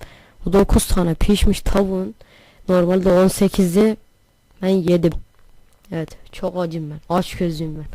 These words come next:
ben. <laughs> Bunları topladım aşağıya. Zaten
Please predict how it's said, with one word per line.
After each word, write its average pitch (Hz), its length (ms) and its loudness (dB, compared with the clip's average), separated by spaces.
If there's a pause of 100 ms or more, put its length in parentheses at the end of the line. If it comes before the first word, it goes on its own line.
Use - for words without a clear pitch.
(120)
ben. 180 180 -8
<laughs> 165 100 -8 (1300)
Bunları 208 240 -4
topladım 220 600 -2
aşağıya. 208 720 -2 (420)
Zaten 196 400 0